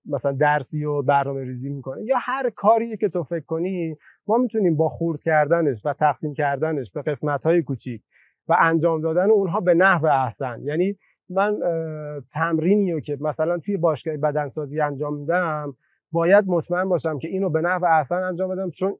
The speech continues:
این توی پیست دو میدانی به درد من می‌خوره و این همین قدم کوچیک است که امروز باید به بهترین شکل انجامش بدم، توش برندشم، از رکورد شخصی خودم بهتر بزنم تا اونجا مثلاً رکورد صد متر من بیاد پایین.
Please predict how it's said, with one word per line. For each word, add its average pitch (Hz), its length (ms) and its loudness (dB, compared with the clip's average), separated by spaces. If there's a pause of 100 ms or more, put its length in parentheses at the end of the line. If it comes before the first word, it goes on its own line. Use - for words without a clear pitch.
این 208 240 2
توی 202 240 0 (180)
پیست 170 280 0
دو 165 220 4
میدانی 160 340 4
به 196 100 4
درد 185 300 8
من 135 220 -2
می‌خوره 120 500 -8 (440)
و 156 160 6
این 214 200 10
همین 202 440 4 (360)
قدم 160 320 8
کوچیک 156 340 -2
است 185 180 6
که 180 140 6
امروز 165 240 2
باید 180 180 4
به 170 80 2
بهترین 151 380 2
شکل 185 260 0
انجامش 196 440 2
بدم، 202 380 0 (480)
توش 190 200 2
برندشم، 180 840 6 (320)
از 151 220 2
رکورد 180 360 4
شخصی 170 380 4
خودم 170 320 2
بهتر 170 420 6
بزنم 208 560 0 (320)
تا 180 80 4
اونجا 185 340 6
مثلاً 190 240 6
رکورد 175 380 2
صد 151 300 4
متر 151 260 -4
من 151 160 -4
بیاد 143 200 0
پایین. 113 300 -8